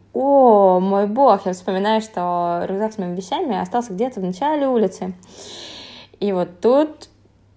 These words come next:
я поняла, что это вторая часть испытания, что сейчас одеться и выйти одетой за рюкзаком, чтобы вернуться и снова раздеться, чтобы продолжить пить, это не прикольно. Поэтому нужно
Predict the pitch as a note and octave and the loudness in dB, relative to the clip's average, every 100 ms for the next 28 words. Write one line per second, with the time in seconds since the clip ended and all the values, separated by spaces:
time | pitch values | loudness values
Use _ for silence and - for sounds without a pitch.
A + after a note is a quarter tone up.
0 | _ - E3+ E3 E3+ E3 E3 F3 - E3+ | _ -10 -6 -6 -6 -4 -2 -4 -4 -8
1 | E3 - E3+ D#3+ E3+ E3 D#3+ E3+ E3 - | -8 -10 -8 -2 0 0 -2 -6 -8 -12
2 | - - E3+ D#3+ D#3+ E3 E3+ _ - - | -10 -6 -6 -6 -8 -10 -12 _ -16 -10
3 | E3 E3 - _ _ - F#3 G3 G3 F#3 | -8 -8 -14 _ _ -18 -8 -6 -4 -2
4 | G#3 C#4 F#3+ F3 - - _ _ - F#3 | -2 -2 -2 -2 -4 -12 _ _ -8 -4
5 | F#3 F3+ F3+ F3 G3 G#3+ F#3 F3 F#3+ F#3+ | -2 -2 -4 -4 -6 -6 -6 -4 -4 -4
6 | E3+ F3 E3+ F#3 F#3 F#3 F3 - F3+ F3 | -8 -8 -6 -8 -6 -6 -6 -10 -10 -6
7 | F3 F#3+ F#3+ F#3+ E3+ E3 E3 E3 E3 - | -6 -4 -4 -6 -6 -4 -4 -4 -6 -6
8 | F3+ F3 F3+ F3+ G3 G3 - F3+ E3+ F3 | -6 -4 -4 -2 -4 -4 -10 -10 -8 -6
9 | F3+ F3+ E3+ - A4 - A3 A3+ G#3+ A3 | -4 -6 -6 -6 -4 -4 -4 -2 0 0
10 | A3 A3 G#3 F3 E3+ E3+ F3 _ - - | 0 -2 -2 -2 -4 -12 -18 _ -20 -20
11 | - - - - _ F3 G#3+ A#3+ A#3 G#3 | -20 -20 -20 -20 _ -2 -2 -4 -4 -4
12 | F#3+ F#3 F3 - _ _ _ - - F3+ | -4 -4 -8 -12 _ _ _ -20 -8 -4
13 | F#3+ F3 F3 | -4 -4 -8